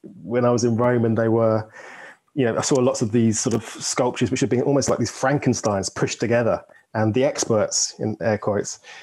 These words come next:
you know, had said, "This is who it is. It's, it's, it's Mercury."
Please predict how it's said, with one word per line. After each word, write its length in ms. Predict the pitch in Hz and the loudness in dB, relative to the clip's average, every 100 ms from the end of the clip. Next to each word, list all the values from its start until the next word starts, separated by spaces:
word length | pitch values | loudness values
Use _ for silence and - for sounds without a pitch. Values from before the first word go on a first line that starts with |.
| - _ | -20 _
you 80 | - | -2
know, 220 | 110 110 123 | 0 0 -4
had 400 | - - 127 110 | -4 0 0 0
said, 340 | - 135 120 - _ _ - | 0 0 0 -4 _ _ -4
"This 120 | 104 | -2
is 80 | 131 | 2
who 80 | 139 | 2
it 100 | 160 | 2
is. 280 | 196 - - _ _ _ _ _ _ _ - | 0 -2 -12 _ _ _ _ _ _ _ -6
It's, 220 | - - | -4 0
it's, 320 | 123 - - | -2 -2 -2
it's 140 | 160 175 | 0 2
Mercury." 520 | 185 160 120 90 | 2 0 0 -2